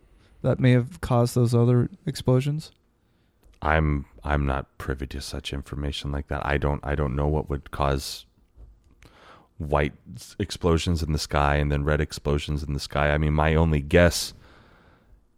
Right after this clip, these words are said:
Speaker 2: I mean, if a dragon flies up and can breathe fire, and then I see orange explosions in the sky, I'm assuming that dragon is breathing fire. But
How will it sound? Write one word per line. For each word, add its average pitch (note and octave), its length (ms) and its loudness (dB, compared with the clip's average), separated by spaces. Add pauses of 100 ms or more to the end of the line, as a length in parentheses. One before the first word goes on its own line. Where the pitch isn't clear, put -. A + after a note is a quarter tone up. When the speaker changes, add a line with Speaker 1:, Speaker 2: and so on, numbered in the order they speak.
(280)
Speaker 2:
I D2+ 100 0
mean, C#2+ 360 2 (200)
if - 200 -4
a D2+ 100 4
dragon E2 520 4
flies D#2 360 2
up F2+ 280 4 (880)
and D#2+ 140 -2
can D#2 140 -2
breathe D#2+ 240 0
fire, D#2+ 560 2 (760)
and D#2 120 -2
then D2 100 0
I C#2 80 0
see D#2 260 -4 (420)
orange D#2+ 720 -2
explosions D#2+ 640 0
in D2 140 -4
the C#2 60 -4
sky, D2+ 560 0 (500)
I'm D2+ 160 0
assuming D#2 400 -2
that C#2+ 160 -2
dragon C#2 340 -2
is C2+ 100 -4
breathing C#2 360 -4
fire. C2+ 480 -4
But C#2 160 -6